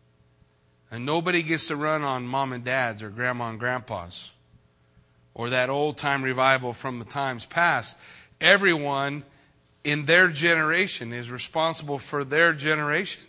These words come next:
that, that they make that choice. And without making that same choice that that miner made in Wales,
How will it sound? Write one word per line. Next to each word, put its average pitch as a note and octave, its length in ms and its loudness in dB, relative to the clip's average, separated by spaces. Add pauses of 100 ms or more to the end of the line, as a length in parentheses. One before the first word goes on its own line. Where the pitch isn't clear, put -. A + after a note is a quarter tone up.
that, A2+ 220 -8 (1000)
that G#2 160 -14
they C#3+ 220 2
make D3 340 -2
that C3+ 240 -6
choice. - 680 -8 (1080)
And B2+ 120 -14
without F3 480 0
making F3 400 0
that D#3+ 220 2
same F3 340 0
choice D#3 500 0
that A#2 120 -12
that C#3+ 340 0 (260)
miner D3+ 520 4
made B2 300 -4
in A#2 160 -8
Wales, B2 480 -6